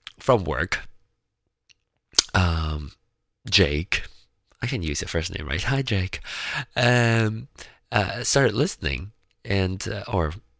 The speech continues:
just have been listening to the latest podcast, which was probably from <laughs> a month ago. Anyway, Jake, if you're listening, I wanna chat with you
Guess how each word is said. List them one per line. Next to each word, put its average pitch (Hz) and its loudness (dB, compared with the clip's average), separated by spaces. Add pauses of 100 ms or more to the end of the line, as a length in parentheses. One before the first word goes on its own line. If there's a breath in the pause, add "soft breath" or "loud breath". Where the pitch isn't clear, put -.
(260)
just - 0 (100)
have 107 4
been 82 2
listening 71 0
to 85 0
the 78 -2
latest 78 -6 (200)
podcast, 85 -2
which 80 -4
was - -6
probably 82 2
from 85 0 (200)
<laughs> - -10
a - 4
month 82 0
ago. 90 2 (680 loud breath)
Anyway, 113 6
Jake, 117 2
if 123 2
you're 131 6
listening, 120 2 (140)
I - 2
wanna - 0
chat - 2
with - -2
you 76 4